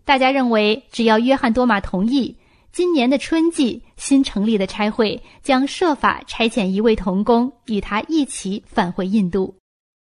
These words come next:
到了下午聚会正结束的时候，约翰多马忽然从外面闯入，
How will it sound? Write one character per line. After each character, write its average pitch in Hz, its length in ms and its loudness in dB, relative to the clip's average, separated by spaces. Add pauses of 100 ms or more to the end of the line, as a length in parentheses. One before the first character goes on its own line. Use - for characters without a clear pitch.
(460)
到 302 140 2
了 277 100 2
下 285 260 0
午 214 160 0
聚 247 200 0
会 226 200 2
正 240 200 0
结 202 180 -2
束 254 220 -2
的 202 100 -2
时 196 180 -6
候， - 300 -2 (460)
约 339 120 2
翰 339 240 2
多 320 160 0
马 254 220 2
忽 339 260 0
然 254 160 4
从 220 200 -4
外 233 120 2
面 196 160 0
闯 185 300 -4
入， 214 240 -2